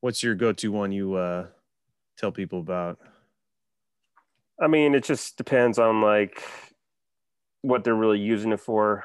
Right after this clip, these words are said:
Speaker 2: Um, some of these off-brand, uh, fit trackers, other, you know, other than Fitbit, the Samsung one or the Apple Watch. Um,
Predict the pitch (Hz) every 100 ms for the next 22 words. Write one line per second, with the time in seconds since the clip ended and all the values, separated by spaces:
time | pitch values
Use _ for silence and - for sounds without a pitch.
0 | - 101 95 92 92 - _ _ _ _
1 | _ _ _ _ _ - 113 104 104 95
2 | - 107 - 113 104 104 104 98 - _
3 | _ _ - 92 92 90 87 - - _
4 | - 104 - 117 107 113 107 95 - -
5 | 101 92 92 90 - - 101 95 87 90
6 | 104 - 95 90 92 _ _ _ _ _
7 | 101 - 98 87 - 90 87 87 90 90
8 | 90 90 90 90 92 90 - _ _ _
9 | _ _ _ _ _ - 90 87 82